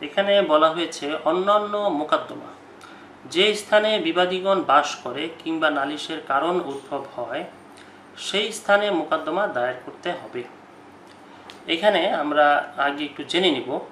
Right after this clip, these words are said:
যে নালিশের কারণ বিষয়টা কি, নালিশের কারণ কাকে বলে। যেই কারণ উদ্ভব হলে কোনো ব্যক্তির মোকদ্দমা করার অধিকার সৃষ্টি হয়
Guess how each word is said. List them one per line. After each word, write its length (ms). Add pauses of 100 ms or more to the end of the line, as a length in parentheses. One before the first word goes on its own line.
(380)
যে 140
নালিশের 600
কারণ 560
বিষয়টা 500 (100)
কি, 120 (500)
নালিশের 420
কারণ 260
কাকে 240
বলে। 200 (2500)
যেই 580 (400)
কারণ 300
উদ্ভব 400 (120)
হলে 380
কোনো 200
ব্যক্তির 400
মোকদ্দমা 540
করার 440
অধিকার 380
সৃষ্টি 440
হয় 360